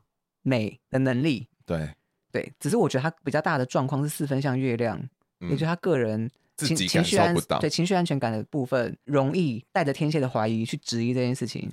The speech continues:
Speaker 2: 哦，你说他可能很多是自我怀疑，但大众上看到他也，会看到他的美吗？
Speaker 1: 其实不容易，
Speaker 2: <laughs>
Speaker 1: 因为十二宫就是不容易被大家看见。
Speaker 2: OK。
Speaker 1: 但是他金星狮-，金星狮子是有魅力的人。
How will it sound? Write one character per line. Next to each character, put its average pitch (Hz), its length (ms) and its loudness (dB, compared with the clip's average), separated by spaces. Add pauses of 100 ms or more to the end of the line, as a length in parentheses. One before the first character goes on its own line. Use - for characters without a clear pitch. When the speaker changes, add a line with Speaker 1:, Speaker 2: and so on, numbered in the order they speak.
(120)
Speaker 2:
哦， 85 180 -4
你 85 60 -8
说 110 180 0
他 107 100 -2
可 117 160 -8
能 78 80 -4
很 82 240 -4
多 87 160 2
是 98 140 -4
自 95 220 -2
我 69 200 -2
怀 78 220 -2
疑， 73 240 -6
但 104 180 0 (360)
大 120 180 -2
众 107 180 -2
上 107 160 -2
看 101 160 -6
到 95 120 -2
他 87 200 -4
也， 85 160 -6 (120)
会 143 120 -2
看 131 200 -2
到 120 80 -2
他 110 160 -2
的 95 100 0
美 80 220 -4
吗？ - 240 -10 (800)
Speaker 1:
其 226 280 -2
实 170 360 0
不 165 220 2
容 104 200 2
易， 117 140 -2 (140)
Speaker 2:
<laughs> 131 120 2
Speaker 1:
因 - 0 -
为 240 100 2
十 180 200 4
二 185 100 6
宫 180 160 2
就 180 60 0
是 175 80 -2
不 156 80 0
容 139 120 2
易 131 40 2
被 131 80 0
大 123 120 2
家 117 60 -2
看 107 260 -2
见。 104 300 -4 (120)
Speaker 2:
OK。 92 460 -8
Speaker 1:
但 208 140 2
是 202 60 0
他 180 360 0 (220)
金 226 160 4
星 220 160 4
狮-， 185 180 0 (140)
金 196 140 -4
星 196 160 2
狮 196 100 -2
子 156 100 0
是 147 120 2
有 113 120 4
魅 127 160 2
力 127 140 0
的 73 80 -2
人。 52 240 -4